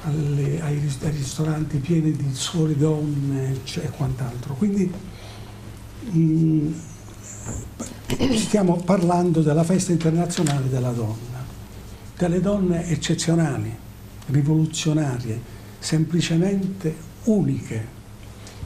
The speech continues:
e che possono essere vere eroine. Io parlo di Levi Montalcini, Hack, mm,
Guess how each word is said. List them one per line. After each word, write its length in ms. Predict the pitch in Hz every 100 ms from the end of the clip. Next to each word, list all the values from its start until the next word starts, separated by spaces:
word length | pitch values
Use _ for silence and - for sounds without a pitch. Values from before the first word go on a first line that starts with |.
| - -
e 200 | 165 -
che 600 | 202 214 208 190 190 - - - - - - -
possono 500 | 202 - - 170 160
essere 480 | 180 185 - 156 143
vere 320 | 175 180 165
eroine. 680 | 156 151 117 110 110 120 - - - - - - - 156
Io 240 | 160 147 -
parlo 380 | 165 147 147 143
di 380 | 139 147 139 - - - - - - -
Levi 240 | 156 160
Montalcini, 920 | 151 147 135 143 131 - 170 139 120 - - - - - - -
Hack, 600 | 160 143 - - - 123 - - - - - - - - - 143
mm, 380 | 131 127 123